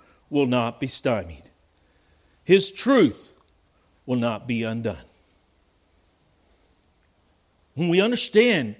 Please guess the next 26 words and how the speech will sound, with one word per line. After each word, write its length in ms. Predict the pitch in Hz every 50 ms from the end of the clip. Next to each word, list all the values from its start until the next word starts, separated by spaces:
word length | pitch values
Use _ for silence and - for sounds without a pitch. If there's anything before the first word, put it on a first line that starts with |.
| _ _ -
that 260 | 156 156 156 - -
this, 460 | 208 254 254 - - - - - _ _ _ _ _ _
this 260 | 139 131 185 226 214 - - - -
actual, 500 | 151 165 202 226 - - - 233 233 214
this 320 | 170 160 175 170 - -
thing 240 | - - 196 220 220
of 80 | 202 151
sanctification 1040 | - - - 175 190 190 165 160 - 180 - - 202 214 202 190 - - - - - _ _ _ _ _ _ _ - - - _ -
that's 240 | 156 165 160 156 -
so 340 | - - - 170 180 233 214
mocked 480 | 196 196 226 226 208 190 - - -
and 120 | 147 131 135
laughed 400 | 165 185 190 160 143 - - 123
at 220 | 110 95 98 131
by 140 | 131 123 120
the 80 | 120
world, 300 | 123 127 135 113 98 85 - _ _ _ _ _ _ _ _ _ _ _ _ _ _ _ _ _
this 180 | - 175 190 -
thing 240 | - 226 240 240 233
that's 220 | 220 180 156 -
so 600 | - - - - - 214 202 208 247 240 - - - - - - _ _ _ - -
misaligned 960 | - 123 151 196 233 - - 247 247 240 247 233 208 175 139 120 107 104 92 - - _ _ _ _ _ _ _
by 260 | - 139 151 143 143 147 -
many 760 | 131 123 135 139 151 165 190 233 233 226 214 170 - - _ _ _ _ _ _ _
religious 600 | - 131 143 139 139 151 185 180 196 233 208 - -
churches, 600 | - - 170 139 120 - - 95 - - - -